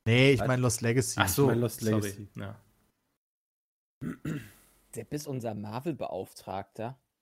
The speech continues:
Speaker 3: Oder?
Speaker 4: Wenn dann
Speaker 1: Naja, würde ich
Speaker 4: Transformers.
Speaker 1: jetzt nicht unbedingt sagen.
Speaker 3: Ist der nicht,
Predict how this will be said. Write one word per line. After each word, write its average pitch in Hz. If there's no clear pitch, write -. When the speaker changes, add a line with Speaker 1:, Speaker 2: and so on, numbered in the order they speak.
Speaker 3:
Oder? 131
Speaker 4:
Wenn 104
dann 110
Speaker 1:
Naja, 101
würde 110
ich 98
Speaker 4:
Transformers. -
Speaker 1:
jetzt 110
nicht 110
unbedingt 107
sagen. 107
Speaker 3:
Ist -
der 185
nicht, 113